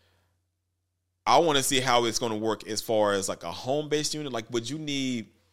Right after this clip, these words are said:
a rack system in the house to actually put it in there? And that might be how I can get my, uh, my Jarvis coming from my other A I models in there. 'Cause then if you're doing that, that might actually work with your quantum computers too, because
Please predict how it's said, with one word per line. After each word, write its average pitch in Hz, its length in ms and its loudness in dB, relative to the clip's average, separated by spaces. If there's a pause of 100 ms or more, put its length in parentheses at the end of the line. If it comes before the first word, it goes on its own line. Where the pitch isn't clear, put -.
(840)
a 117 140 2
rack 110 380 2
system 127 460 -6
in 107 160 -10
the 90 80 -10
house 117 520 -6
to 98 180 -8
actually 107 240 -6
put 107 200 -10
it 73 80 -14
in 117 180 -10
there? 127 180 -6 (320)
And 110 140 -6
that 117 160 0
might 110 180 -4
be 107 100 -2
how 101 200 -4
I 95 80 -2
can 101 140 -12
get 98 140 -8
my, 92 160 -8
uh, 87 400 -8
my 90 200 -10
Jarvis 92 680 -6 (320)
coming 92 300 -10
from 87 380 -6
my 90 80 -6
other 104 320 -6
A 90 140 -6
I 80 120 -6
models 76 440 -12
in 85 140 -18
there. 73 240 -16 (380)
'Cause 110 180 -2
then 110 600 2
if 110 140 -6
you're 143 120 -2
doing 104 380 -4
that, 104 400 -2 (120)
that 127 200 -4
might 110 160 -2
actually 101 340 -6
work 98 280 -6
with 95 340 -8
your 92 180 -6
quantum 131 440 -8
computers 87 440 -10
too, 311 240 -4
because 92 580 -6